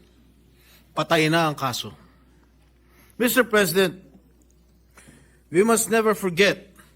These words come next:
that the Supreme Court is the final interpreter of our Constitution. It is not merely one of three co-equal branches. It is the guardian of the rule of law. If we,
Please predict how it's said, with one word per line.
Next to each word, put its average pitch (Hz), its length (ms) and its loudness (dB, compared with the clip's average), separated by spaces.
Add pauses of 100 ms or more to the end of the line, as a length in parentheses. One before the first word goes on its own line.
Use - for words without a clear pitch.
(400)
that 151 160 -8
the 185 80 -2
Supreme 214 640 -4
Court 196 520 -2 (600)
is 151 240 -6
the 160 80 -4
final 180 560 -2
interpreter 143 760 -6 (360)
of 127 160 -8
our 135 160 -4
Constitution. 123 720 -12 (920)
It 143 120 -6
is 160 120 0
not 190 240 2
merely 220 280 6
one 214 280 2
of 175 120 -4
three 208 540 -6 (600)
co-equal 180 460 2
branches. 135 640 -6 (180)
It 160 140 -4
is 160 140 -4
the 165 100 -2
guardian 165 800 0 (240)
of 135 140 -10
the 143 100 -2
rule 143 260 0
of 117 140 -6
law. 117 200 -8 (760)
If 147 180 -10
we, 180 380 0